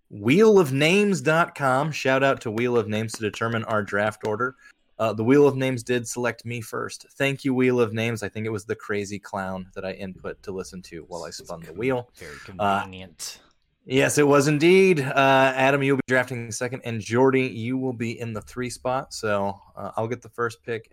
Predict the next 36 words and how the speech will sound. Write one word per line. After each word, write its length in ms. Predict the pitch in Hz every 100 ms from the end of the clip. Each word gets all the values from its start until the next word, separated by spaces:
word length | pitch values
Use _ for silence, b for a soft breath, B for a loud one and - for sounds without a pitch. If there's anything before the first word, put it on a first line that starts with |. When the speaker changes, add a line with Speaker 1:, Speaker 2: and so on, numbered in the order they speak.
| 104
Speaker 1:
Adam 200 | 104 107
second. 340 | 107 107 107
Jordy, 240 | 107 107 107
you 160 | 101
will 80 | 98
take 220 | - 101
the 80 | 90
third 340 | - 120 113
and 180 | - 98
fourth 380 | - 180 180 -
pick 240 | 190 180 -
as 160 | 101 -
we 100 | 92
snake 540 | - - 113 135 147 -
around 560 | 120 110 113 113 110 101
the 80 | 95
draft. 480 | 90 101 127 139 _ _ _ B B B B
Um, 240 | 104 101 95
so 100 | 101
you 120 | 101
do 100 | 110
have 140 | 107
to 60 | 101
draft 300 | 101 107 -
one 280 | 104 113 117
in 180 | 117 117
each 320 | - 151 - -
category. 680 | 147 156 160 165 170 175 - b b _ _
Um, 320 | 101 98 98 - 175 - _ _ -
and 80 |
if, 200 | 135 - -
if 160 | 143
there's 240 | - 139 147
any 240 | 240 214
rules 680 | 156 117 120 147 165 147 107
violations, 920 | 104 120 117 110 110 107 107 95 90